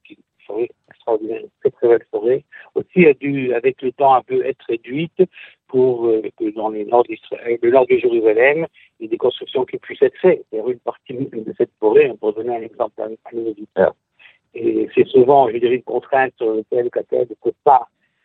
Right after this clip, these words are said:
euh, s'opposer d'une façon, euh, je dirais, totale. Par exemple, une partie de cette forêt a été, entre guillemets, mangée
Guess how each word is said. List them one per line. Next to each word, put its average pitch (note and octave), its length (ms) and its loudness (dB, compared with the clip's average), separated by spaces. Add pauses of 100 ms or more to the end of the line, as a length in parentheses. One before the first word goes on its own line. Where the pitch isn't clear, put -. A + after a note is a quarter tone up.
euh, A2+ 160 -2
s'opposer B2 360 0
d'une A#2+ 160 -10
façon, A2 600 0
euh, G2 220 -8 (260)
je G#2 60 -8
dirais, F#2 220 -6 (300)
totale. F3+ 520 4 (320)
Par G#2+ 100 -12
exemple, B2 320 -6
une C3 60 -14
partie C#3 280 -8
de B2+ 160 -8
cette B2+ 180 0
forêt B2 220 4
a B2+ 60 4
été, B2 300 0
entre B2 240 -4
guillemets, B2 420 -8
mangée A#2+ 480 2